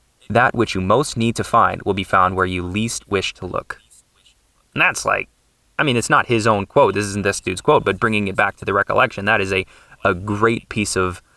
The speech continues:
of, what, psychological messing you up. <laughs> It's, like, I, I, I like that because it's like, yeah, you know, if you wanna get better at something, you can't just look at what you want to look at. You have to look at the worst parts of yourself to be better,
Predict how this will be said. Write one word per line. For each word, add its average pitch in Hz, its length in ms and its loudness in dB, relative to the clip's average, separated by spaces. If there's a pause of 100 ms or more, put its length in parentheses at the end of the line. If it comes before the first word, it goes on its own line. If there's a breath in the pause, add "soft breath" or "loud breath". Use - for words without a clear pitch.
(240 soft breath)
of, 92 440 0 (760)
what, - 240 -2 (1120)
psychological 107 1300 2
messing 107 420 -2
you 95 180 0
up. - 220 2
<laughs> - 40 -2 (1300 loud breath)
It's, 165 340 0 (400 soft breath)
like, 131 140 4
I, 123 100 6
I, 117 180 6
I 107 120 6
like 127 240 2
that 95 180 4
because 98 320 0
it's 95 160 -4
like, 95 240 2
yeah, 147 240 2
you 110 120 0
know, 135 180 4
if 117 140 -2
you 117 140 0
wanna 147 240 0
get 110 240 0
better 107 300 4
at 98 140 0
something, 98 340 0
you 98 100 -2
can't 143 260 -2
just 123 220 -2
look 110 200 0
at 104 140 2
what 104 220 0
you 101 180 -4
want 98 340 0
to 104 100 -6
look 110 160 2
at. - 160 -4
You 107 60 4
have 107 100 0
to 107 60 0
look 104 140 0
at 98 100 -4
the 92 80 -2
worst 104 260 0
parts - 280 2
of 98 60 -8
yourself 95 420 -2
to - 60 -10
be 95 140 -4
better, 92 340 -2